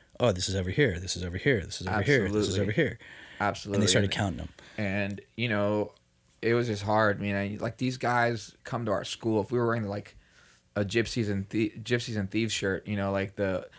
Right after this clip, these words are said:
Speaker 2: I know everyone would remember this shirt. It's, like, the rabbit holding, like, a gun, you know, for that company called Gat, you know, and, like, you'd wear that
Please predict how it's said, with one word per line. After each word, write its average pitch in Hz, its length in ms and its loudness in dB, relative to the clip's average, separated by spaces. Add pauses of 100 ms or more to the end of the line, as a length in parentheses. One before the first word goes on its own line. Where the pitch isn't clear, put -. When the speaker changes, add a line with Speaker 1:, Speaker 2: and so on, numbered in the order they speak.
(200)
Speaker 2:
I 104 120 -4
know 113 100 2
everyone 107 240 0
would 101 120 -2
remember 104 260 -2
this 107 180 2
shirt. 101 180 0
It's, 98 80 -4
like, 101 140 -4
the 104 80 -2
rabbit 104 480 0
holding, 104 460 0
like, 98 200 -2
a - 60 -6
gun, 101 440 -2
you 101 80 -4
know, 101 200 -2
for 98 160 -8
that 95 220 -2
company 98 320 -6
called 92 280 -4
Gat, 101 380 0 (160)
you 107 100 -2
know, 95 140 -4
and, 95 80 -6
like, 98 240 -6 (260)
you'd 120 200 -2
wear 107 240 4
that 110 400 2